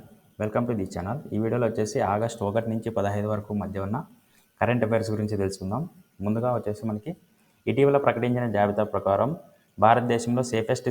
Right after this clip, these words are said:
సిటీగా ఏ నగరం నిలిచిందంటే మనకి కరెక్ట్ ఆన్సర్ వచ్చేసి మంగళూరు నగరం నిలిచింది సేఫెస్ట్ సిటీ. అంటే మనకి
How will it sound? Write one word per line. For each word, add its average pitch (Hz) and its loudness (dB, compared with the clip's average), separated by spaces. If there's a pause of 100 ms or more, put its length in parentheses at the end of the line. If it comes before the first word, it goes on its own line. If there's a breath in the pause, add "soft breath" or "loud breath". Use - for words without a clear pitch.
సిటీగా 113 -2
ఏ - 2
నగరం 110 0
నిలిచిందంటే 98 -4
మనకి 101 -6
కరెక్ట్ 104 -4
ఆన్సర్ 101 -4
వచ్చేసి 117 -6 (1200 soft breath)
మంగళూరు 120 4
నగరం 104 2
నిలిచింది 101 -2
సేఫెస్ట్ 107 2
సిటీ. 98 -2
అంటే 104 2
మనకి 117 0